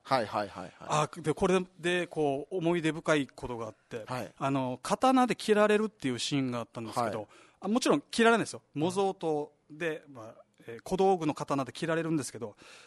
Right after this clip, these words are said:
Speaker 2: 想像しすぎて、
Speaker 1: はい。
Speaker 2: 本当にお家帰って脱いだら、ここに赤い水、
Speaker 1: すげえ！
Speaker 2: 水バレ。おー！と思って。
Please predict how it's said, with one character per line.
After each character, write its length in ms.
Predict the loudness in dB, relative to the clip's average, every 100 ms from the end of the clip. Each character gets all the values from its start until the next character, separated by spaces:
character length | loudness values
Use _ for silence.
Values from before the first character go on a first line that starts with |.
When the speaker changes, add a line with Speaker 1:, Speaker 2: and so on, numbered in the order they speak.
| _ _
Speaker 2:
想 340 | -2 4 4 4
像 180 | 4 2
し 140 | 0
す 120 | -2
ぎ 100 | -4
て、 220 | 0 0 2
Speaker 1:
は 160 | -2
い。 120 | -2 2
Speaker 2:
本 160 | 6 6
当 100 | 6
に 180 | 4 2 -2
お 140 | -2 -2
家 140 | 0
帰 80 | 2
っ 60 | 2
て 100 | 2
脱 80 | 2
い 80 |
だ 60 | 2
ら、 100 | -2
こ 160 | -4 0
こ 140 | 2
に 120 | 0 0
赤 280 | -2 2 4
い 80 | 4
水、 320 | 2 0 -6 _ _ _ _ _
Speaker 1:
す 280 | 4 8 8
げ 100 | 10
え！ 20 |
Speaker 2:
水 60 | 12
バ 100 | 12
レ。 240 | 12 8 0 -14 -20 -20 -20 -16 -6
お 600 | 6 10 10 10 10 10
ー！ 20 | 10
と 80 | 6
思 100 | 2
っ 20 |
て。 200 | -2